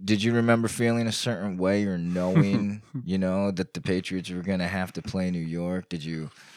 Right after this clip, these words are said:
Speaker 2: No, I mean,
Speaker 1: Yeah.
Speaker 2: since I didn't know it, but, uh, I would have,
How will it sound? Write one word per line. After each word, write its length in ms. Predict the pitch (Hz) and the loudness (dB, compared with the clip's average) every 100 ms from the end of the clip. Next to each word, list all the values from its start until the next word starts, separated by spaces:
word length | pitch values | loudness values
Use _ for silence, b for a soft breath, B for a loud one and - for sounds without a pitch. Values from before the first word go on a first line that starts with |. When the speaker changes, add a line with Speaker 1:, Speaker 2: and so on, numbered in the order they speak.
| B B B B B - | B B B B B -4
Speaker 2:
No, 320 | 139 156 269 | 2 4 4
I 140 | 208 165 | 4 4
mean, 220 | 180 165 | 4 4
Speaker 1:
Yeah. 40 | |
Speaker 2:
since 320 | - 196 208 | 4 4 6
I 100 | 196 | 6
didn't 380 | 175 170 214 170 | 6 4 2 2
know 220 | 147 190 | 4 6
it, 180 | 165 147 | 6 4
but, 300 | 147 135 131 | 2 2 2
uh, 400 | 135 131 127 131 - | 0 -2 -2 -4 -2
I 100 | 160 | 2
would 200 | 185 190 | 4 6
have, 320 | 175 147 147 | 6 4 -4